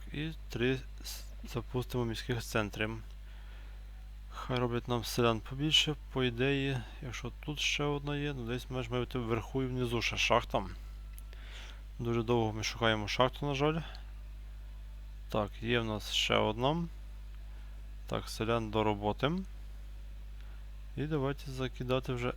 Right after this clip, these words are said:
на золото. Так, бачимо, тут трошки пусто. І, як я казав, десь одна там, одна там. Шкода, що так далеко у нас порозкидувані буквально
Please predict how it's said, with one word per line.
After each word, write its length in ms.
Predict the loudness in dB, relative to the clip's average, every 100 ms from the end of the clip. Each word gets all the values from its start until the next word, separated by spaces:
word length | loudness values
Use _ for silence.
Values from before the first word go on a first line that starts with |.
| -4 -4
на 220 | 2 2
золото. 640 | 4 4 6 4 0 0 -2 -6 -12 -12 -12 -12 -12 -12 -12 -12 -12 -12 -12 -12 -10 -10 -10 -12 -12 -12 -10 -4
Так, 180 | -4 -2
бачимо, 360 | -2 -2 -4 -8
тут 100 | -8
трошки 380 | -8 -4 -4 -4 -8 -4
пусто. 460 | 0 0 0 -2 -2 -6 -6
І, 100 | -2
як 200 | 0 0
я 80 |
казав, 380 | 0 2 4 4
десь 340 | 4 0 0 -6 -10 -10 -8
одна 300 | -4 0 0
там, 280 | 4 4 4
одна 260 | 2 2
там. 320 | 2 2 2 -2 -10 -12 -12 -10 -12 -12 -12 -12 -10 -10 -10 -10 -10 -8
Шкода, 360 | -8 0 2 2
що 120 | 2
так 140 | 2
далеко 380 | 6 6 4 2
у 60 | 2
нас 220 | 0 0 0
порозкидувані 600 | 4 4 2 2 4 2
буквально 520 | 0 2 4 6 4